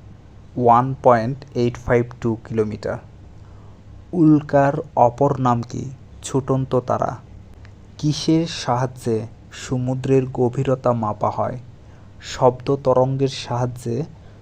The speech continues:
সমুদ্রের গভীরতা মাপা হয়। কোন স্তরে ওজোন ও থ্রি গ্যাসের প্রাধান্য আছে? স্ট্র্যাটোস্ফিয়ার।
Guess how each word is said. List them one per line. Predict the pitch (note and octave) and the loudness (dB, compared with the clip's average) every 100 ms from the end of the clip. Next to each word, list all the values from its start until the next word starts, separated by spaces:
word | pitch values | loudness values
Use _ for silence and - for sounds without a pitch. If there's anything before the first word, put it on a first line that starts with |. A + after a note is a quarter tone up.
| - | -16
সমুদ্রের | - C3 A#2+ A#2 B2 A#2+ A2+ | -4 -2 0 -2 0 -2 -2
গভীরতা | A#2+ A#2 C3 B2 B2 A#2 A#2+ - - - - - | -4 -2 0 0 -2 -4 -4 -10 -18 -20 -18 -6
মাপা | A2 G#2+ - A2+ | -2 0 0 -2
হয়। | A2+ A2+ B2+ - - - - - - - - | -2 -8 -10 -14 -20 -20 -20 -20 -20 -20 -2
কোন | - D3 D#3+ E3 - C3+ | 4 6 4 0 -6 -8
স্তরে | B2 - C#3 B2 A2 A#2 - - - | -8 -2 0 2 0 -2 -12 -12 0
ওজোন | B2 A#2+ B2+ A#2 C#3 D#3+ - - - - - - - | 2 2 4 2 2 -6 -12 -20 -20 -20 -20 -18 -2
ও | B2 C3+ C#3 | 2 2 2
থ্রি | - C3 A2 A2 - - - - | -2 -2 -2 -4 -16 -20 -20 -10
গ্যাসের | B2 A#2+ A2+ - B2 | 2 4 4 0 0
প্রাধান্য | A#2+ A2+ A#2 A#2+ A2 | 4 4 2 -2 -2
আছে? | G#2 - A2+ A#2+ - - - - - - | -4 -8 -10 -12 -16 -20 -20 -16 -8 -8
স্ট্র্যাটোস্ফিয়ার। | - C#3 C3 C3 C3+ A#2+ A#2+ D#3 - - - - - A#2 | -2 2 2 2 2 4 2 -4 -12 -14 -14 -8 -2 0